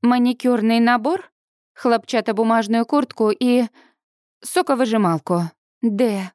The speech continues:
Я отдаю и завещаю моей подруге, Эрин Гейлер, мой кашемировый джемпер, вечернее платье от Донны Карен,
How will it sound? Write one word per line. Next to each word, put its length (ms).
Я 420
отдаю 480
и 40
завещаю 460
моей 200
подруге, 600
Эрин 540
Гейлер, 640
мой 220
кашемировый 600
джемпер, 460
вечернее 460
платье 480
от 100
Донны 380
Карен, 460